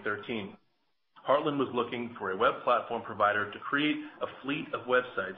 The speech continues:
for thousands of dentist practices they support. After a detailed bake-off against other established web platform vendors, Yext was selected as the vendor of choice. Heartland chose Yext over existing web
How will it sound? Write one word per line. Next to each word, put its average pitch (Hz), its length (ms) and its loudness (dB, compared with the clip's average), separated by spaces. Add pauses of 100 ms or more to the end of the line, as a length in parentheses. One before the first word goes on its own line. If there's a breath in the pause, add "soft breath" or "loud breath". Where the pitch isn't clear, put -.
for 104 80 -6 (160)
thousands 123 500 2
of - 200 -4
dentist 110 400 -2
practices 107 540 0
they 98 120 -6 (160)
support. - 400 0 (580 loud breath)
After 110 320 2
a 110 120 -2
detailed 131 460 2
bake-off 107 440 4 (180)
against 113 300 -4
other 113 240 2
established 113 460 2 (380 loud breath)
web 117 240 6
platform 120 440 2
vendors, 104 340 0 (360 loud breath)
Yext 135 300 2
was 135 200 0
selected 117 480 0 (140)
as 110 160 -4
the 104 60 -8
vendor 135 380 4
of - 60 -6
choice. 98 200 -2 (920)
Heartland 139 380 4
chose 143 240 2
Yext 123 300 2
over 110 220 0
existing 117 400 -4
web 117 140 4